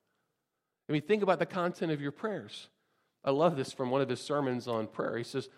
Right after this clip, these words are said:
"The number one reason why prayer malfunctions in the hands of believers is because they try to take a wartime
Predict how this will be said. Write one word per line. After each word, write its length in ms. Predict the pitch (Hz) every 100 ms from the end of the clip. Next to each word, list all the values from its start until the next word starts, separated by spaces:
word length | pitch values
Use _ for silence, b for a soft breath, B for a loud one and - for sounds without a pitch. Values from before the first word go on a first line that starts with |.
| b
"The 80 | -
number 200 | 202 214
one 280 | 180 165 151
reason 480 | 147 190 208 143 120
why 220 | 127 131
prayer 340 | 127 180 180
malfunctions 840 | 147 127 - 175 - 147 120 117 143
in 80 |
the 80 | 131
hands 300 | 123 165 147
of 120 | 143
believers 460 | 120 127 180 147 131
is 80 | 139
because 380 | 139 143 135 131
they 100 | 135
try 320 | - 190 196
to 180 | 190 156
take 320 | - 156 151
a 100 | 143
wartime 680 | 127 123 190 196 170 156